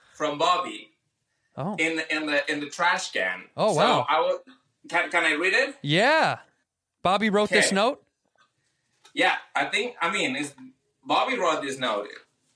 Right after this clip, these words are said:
Speaker 1: It has even, like, you know, some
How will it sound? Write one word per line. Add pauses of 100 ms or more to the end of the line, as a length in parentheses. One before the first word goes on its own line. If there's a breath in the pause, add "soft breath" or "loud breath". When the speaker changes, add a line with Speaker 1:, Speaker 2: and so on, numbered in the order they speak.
(320)
Speaker 1:
It
has
even,
like,
you
know, (220)
some